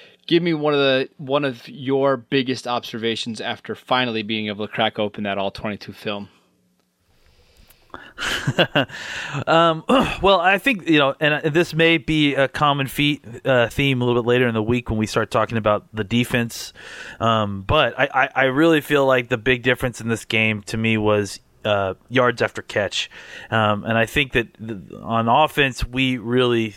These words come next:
Speaker 2: struggled to get any yards after catch. And I, and I think that's really, uh, was a big part of, of, of the struggles, is that even the ca-, even the passes that we were completing,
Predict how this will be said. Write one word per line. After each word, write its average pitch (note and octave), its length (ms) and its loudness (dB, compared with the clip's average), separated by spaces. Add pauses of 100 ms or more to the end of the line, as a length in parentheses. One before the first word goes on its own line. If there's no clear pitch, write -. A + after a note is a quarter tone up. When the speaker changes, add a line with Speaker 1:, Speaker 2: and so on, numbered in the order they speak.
Speaker 2:
struggled A#2+ 460 0
to A#2+ 80 -4
get B2 180 2
any B2+ 200 4
yards G2+ 360 2
after F#2+ 240 0
catch. F#2+ 320 -4
And G2+ 100 -2
I, G#2+ 60 -2
and A2+ 200 -2
I A2 100 2
think A#2+ 260 -4
that's A#2 320 0
really, A#2+ 420 2 (480)
uh, G#2+ 320 2
was A#2+ 200 0
a A#2 60 0
big C3+ 200 -2
part C3 220 2
of, A2+ 260 -2
of, A2+ 400 -4
of A2+ 320 -2
the A#2 80 -2
struggles, C3+ 480 0
is A2+ 80 -8
that A#2 160 2
even C3+ 240 0
the C#3+ 80 2
ca-, C#3 240 -2
even D#3+ 240 4
the D#3+ 100 2
passes D3 440 -2
that B2+ 120 2
we B2+ 120 2
were B2+ 100 4
completing, C3 640 -2